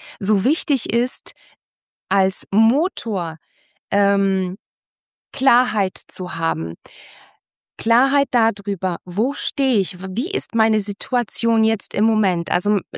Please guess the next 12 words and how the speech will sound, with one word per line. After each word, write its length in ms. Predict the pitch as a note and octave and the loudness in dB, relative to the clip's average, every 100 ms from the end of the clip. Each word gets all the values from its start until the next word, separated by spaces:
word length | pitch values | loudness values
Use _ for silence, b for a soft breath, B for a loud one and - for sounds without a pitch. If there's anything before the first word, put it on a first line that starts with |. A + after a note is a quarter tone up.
| - | -8
l-, 240 | F3 - - | -6 -6 -6
zu 140 | - | -4
sagen, 400 | G3 A3 A#3+ A#3+ B B | 0 2 2 0 B B
„Okay, 380 | - G#3 B3+ A#3+ - | -6 0 2 2 -2
das 300 | - G#3 A3+ | -6 0 0
und 80 | A#3+ | 0
das 100 | A3+ | 0
und 100 | A3 | 0
das 140 | A#3+ G3 | 0 -2
ist 120 | - | -4
passiert, 400 | A3 - C#4 C4 - | -4 -2 -2 -2 -2
das, 260 | A3 - | -4 -4